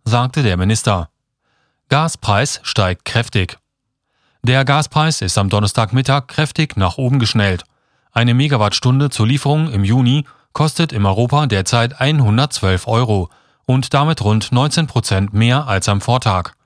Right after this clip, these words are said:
Das impliziert einen Verbraucherpreis von mindestens rund siebzehn bis zwanzig Cent pro Kilowattstunde. Inklusive Nebenkosten und Steuern sollte das Preisniveau dauerhaft so bleiben. Für einen Durchschnittshaushalt mit etwa zwölftausend Kilowattstunden Verbrauch im Jahr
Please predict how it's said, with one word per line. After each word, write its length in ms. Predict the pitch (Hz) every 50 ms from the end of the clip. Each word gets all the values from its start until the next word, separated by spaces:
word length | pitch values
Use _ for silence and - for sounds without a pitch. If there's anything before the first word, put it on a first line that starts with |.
| _ _ _ _ _ _ _ -
Das 220 | 127 113 107 -
impliziert 500 | 120 107 - 120 - - - 147 147 147
einen 220 | 160 117 104 104 98
Verbraucherpreis 800 | - 117 107 117 131 135 - 123 117 - - 123 143 147 -
von 160 | - 147 143
mindestens 540 | 135 139 156 160 143 - 135 151 151 - - 117
rund 260 | 123 143 151 - -
siebzehn 440 | - 131 131 - - - 160 160 143
bis 140 | 147 - -
zwanzig 420 | - - 92 90 - - 156 139
Cent 280 | - - 95 95 95 -
pro 120 | - 101
Kilowattstunde. 800 | - - 127 127 120 120 113 - - - 110 104 101 95 92 85 _ _ _ _ _ _ _ _ _ _ _ _ -
Inklusive 560 | 143 151 143 - 170 143 113 107 95 95 95
Nebenkosten 640 | 101 113 131 135 123 - 107 110 110 - - 147 147
und 200 | 101 90 92 -
Steuern 420 | - 117 113 117 107 101 95 85 - _ _ _
sollte 320 | - 120 120 117 117 139 123
das 200 | 127 117 - -
Preisniveau 600 | - 135 143 143 - 120 104 110 127 139 165 156 -
dauerhaft 500 | - 113 135 156 143 101 85 90 - -
so 100 | - 113
bleiben. 440 | 95 107 107 107 110 107 107 90 80 _ _ _ _ _ _ _ _ _ _ _ _ _ _ _
Für 220 | - - 127 135
einen 220 | 123 120 131 131 127
Durchschnittshaushalt 840 | 135 147 147 - - 107 - 104 101 117 117 - 143 143 151 - -
mit 100 | - 98
etwa 260 | 104 95 - 107 98
zwölftausend 600 | - - - 117 127 123 - - 98 98 90 101 -
Kilowattstunden 680 | - 139 131 113 107 104 - - - 127 120 117 113
Verbrauch 460 | - 120 113 117 120 127 117 - -
im 120 | 107 101
Jahr 300 | 98 101 113 120 139 143